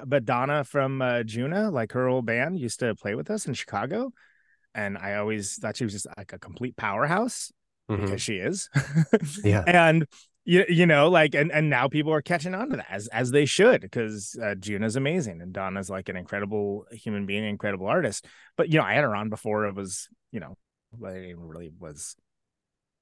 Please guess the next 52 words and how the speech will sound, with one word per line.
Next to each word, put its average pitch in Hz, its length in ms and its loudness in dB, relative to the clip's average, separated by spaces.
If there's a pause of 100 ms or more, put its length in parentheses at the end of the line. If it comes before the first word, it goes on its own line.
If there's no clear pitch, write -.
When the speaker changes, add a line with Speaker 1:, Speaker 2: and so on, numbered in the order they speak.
Speaker 1:
like, 95 140 -14
"Who? 190 380 6
What? 196 440 4 (120)
What? 151 200 0
How 139 120 0
do 190 80 4
you 196 240 -8
spell 202 280 2
that? 202 100 2
How 175 160 0
do 190 60 -2
you 196 100 0
say 202 240 0
that?" 196 260 -2
I - 60 -6
mean, 90 180 -8
Speaker 2:
Right. 92 260 2 (360)
Speaker 1:
<laughs> - 360 -20
people 165 200 8
are 127 40 8
probably 139 200 10
Speaker 2:
D - 40 8
J, - 40 6
Speaker 1:
still 113 100 4
doing 139 140 4
Speaker 2:
D - 0 -
J 135 120 6
Speaker 1:
that, - 80 2
Speaker 2:
Una, 139 80 4
Speaker 1:
frankly. 160 260 4
Speaker 2:
what? 139 120 6
Speaker 1:
But, 139 160 8
Speaker 2:
Who's 147 120 0
that? 147 260 2 (220)
Speaker 1:
uh, 131 320 4
Speaker 2:
<laughs> 127 40 -4
Speaker 1:
but, 180 220 4
like, 165 220 4 (140)
yeah, 175 80 2 (960)
yeah, 180 180 4
<laughs> 143 40 -2
D-, 185 200 6
D 196 220 4
J 254 380 6
Una. 427 420 4 (480)
Oh 131 140 -6
my 104 180 -14
God. 87 400 -10
Yeah, 92 240 0
that's 98 320 -4 (180)
<laughs> - 160 -4
well, 208 1500 4